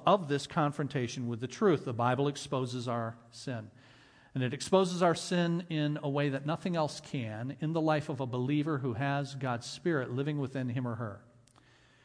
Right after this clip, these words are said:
Hebrews four twelve that I have listed for you there, the Word of God is living and active, sharper than any double-edged sword.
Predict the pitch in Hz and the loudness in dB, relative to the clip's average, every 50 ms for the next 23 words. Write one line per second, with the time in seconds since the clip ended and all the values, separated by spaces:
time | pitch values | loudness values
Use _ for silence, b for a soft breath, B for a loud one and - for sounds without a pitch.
0 | b b - 160 147 151 147 - - - 170 156 151 151 - - 175 165 170 170 | b b 4 4 6 6 4 2 2 4 4 4 4 4 2 4 6 6 6 6
1 | 156 156 143 139 139 131 120 135 156 151 - - 147 - - 160 151 147 143 151 | 4 4 4 4 4 2 2 0 -2 -2 -2 -6 -4 -2 0 2 2 2 2 2
2 | 160 165 147 123 123 139 135 127 117 147 139 135 127 117 107 117 131 143 156 175 | 2 2 2 2 2 0 0 0 0 2 2 2 2 0 -2 0 0 2 2 2
3 | 175 151 127 131 143 156 156 160 - 175 160 - - - 170 156 165 160 175 170 | 2 0 2 2 2 2 2 2 0 0 0 0 0 4 4 4 6 6 2 2
4 | 156 151 139 131 127 127 120 117 131 123 120 123 123 120 117 - - - 127 117 | 2 2 0 2 0 0 -2 0 -2 -2 0 0 -2 -2 -2 -4 -6 -6 -4 0
5 | 123 147 160 | 0 0 -2